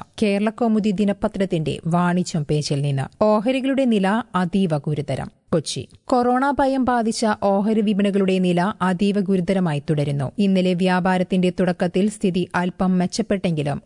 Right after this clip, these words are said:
ഉച്ചയോടെ വീണ്ടും മോശമായി. സെൻസെക്സ് ആയിരത്തി എഴുന്നൂറ്റി ഒൻപത് പോയിന്റ് ഇടിഞ്ഞ് ഇരുപത്തിയെണ്ണായിരത്തി എണ്ണൂറ്റി അറുപത്തിയൊൻപതിലും, നിഫ്റ്റി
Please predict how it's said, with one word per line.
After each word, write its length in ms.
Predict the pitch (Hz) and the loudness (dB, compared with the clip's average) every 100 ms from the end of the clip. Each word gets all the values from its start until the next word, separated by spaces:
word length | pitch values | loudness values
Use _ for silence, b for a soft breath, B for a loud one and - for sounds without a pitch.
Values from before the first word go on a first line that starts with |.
| 202 | -2
ഉച്ചയോടെ 500 | 208 - 247 202 175 | -2 0 0 0 0
വീണ്ടും 400 | 165 151 151 180 | 0 0 0 0
മോശമായി. 520 | 170 - 143 139 147 - | 0 0 -2 -4 -4 -6
സെൻസെക്സ് 640 | - 233 233 - 277 - - | -2 0 0 -4 -6 -8 -6
ആയിരത്തി 440 | 226 226 233 247 269 | -2 0 -2 -4 -2
എഴുന്നൂറ്റി 460 | 226 220 214 - 220 | -2 0 0 0 -2
ഒൻപത് 360 | 196 196 196 196 | 0 2 2 0
പോയിന്റ് 440 | 190 190 185 180 | 0 0 2 0
ഇടിഞ്ഞ് 300 | 170 165 165 220 - | 0 0 0 -2 -2
ഇരുപത്തിയെണ്ണായിരത്തി 1000 | 220 214 240 269 247 233 226 220 220 220 | 0 0 0 0 0 2 0 0 -2 -2
എണ്ണൂറ്റി 460 | 196 196 202 190 196 | 0 2 0 0 -2
അറുപത്തിയൊൻപതിലും, 1000 | 180 185 196 196 190 170 175 156 139 135 - | 0 0 0 0 0 2 0 0 -4 -8 -2
നിഫ്റ്റി 440 | 185 185 - - | 0 0 -2 -2